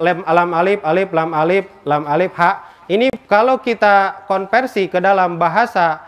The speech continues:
atau huruf hijaiyah, ini adalah huruf alif, huruf za, huruf alif, huruf za, huruf ya, huruf lam. Kalau kita gabungkan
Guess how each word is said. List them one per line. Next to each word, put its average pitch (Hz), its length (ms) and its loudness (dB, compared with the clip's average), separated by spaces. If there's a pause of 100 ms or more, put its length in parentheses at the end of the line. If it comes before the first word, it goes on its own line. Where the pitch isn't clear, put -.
atau 165 240 -2
huruf 214 240 0
hijaiyah, 180 560 0
ini 175 80 -4
adalah 175 320 0 (240)
huruf 180 240 0
alif, 185 400 0
huruf 175 240 0
za, 180 400 2
huruf 156 320 -2
alif, 185 320 -2
huruf 156 300 -2
za, 180 260 2
huruf 156 240 -4
ya, 175 220 2
huruf 143 260 -8
lam. - 240 -4 (240)
Kalau 269 320 2
kita 220 240 0
gabungkan 185 560 0